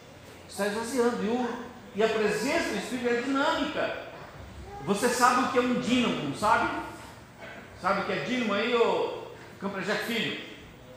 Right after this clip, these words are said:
O que é um dínamo? Você que é engenheiro mecânico. Não conhece o dínamo? Conhece, é que você não tá lembrado agora.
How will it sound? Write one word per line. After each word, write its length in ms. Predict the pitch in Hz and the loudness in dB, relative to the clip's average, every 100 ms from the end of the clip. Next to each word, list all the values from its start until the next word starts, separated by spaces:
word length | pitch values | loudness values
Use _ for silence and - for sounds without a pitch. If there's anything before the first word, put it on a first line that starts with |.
| - - - - - - - - - | -20 -20 -20 -20 -20 -20 -20 -18 -8
O 60 | |
que 100 | 156 | 2
é 40 | 254 | 4
um 160 | 254 | 4
dínamo? 420 | 247 247 196 - - | 4 4 4 0 -4
Você 160 | 208 | -6
que 120 | 196 | -4
é 60 | 202 | -2
engenheiro 320 | 190 180 185 | 0 0 0
mecânico. 560 | 185 175 185 139 - - - - - - - - - - - - - - - - - - - - 906 - - - - - - - - - - - - - - - - | 0 0 0 0 -2 -8 -12 -16 -16 -16 -14 -14 -12 -10 -10 -12 -12 -12 -12 -14 -16 -16 -8 -6 -4 -6 -8 -10 -12 -16 -18 -20 -20 -18 -4 6 8 8 4 0 -4
Não 60 | 143 | -2
conhece 300 | 196 247 190 | 2 2 2
o 80 | 185 | 4
dínamo? 380 | 254 220 - - - - | 4 2 0 -6 -12 -6
Conhece, 420 | 262 220 226 220 | -2 2 2 2
é 40 | 180 | -2
que 180 | - | -2
você 180 | 220 202 | -2 0
não 60 | 202 | 0
tá 140 | 202 | 0
lembrado 360 | 208 185 190 214 | 0 0 2 2
agora. 300 | 185 160 | 2 4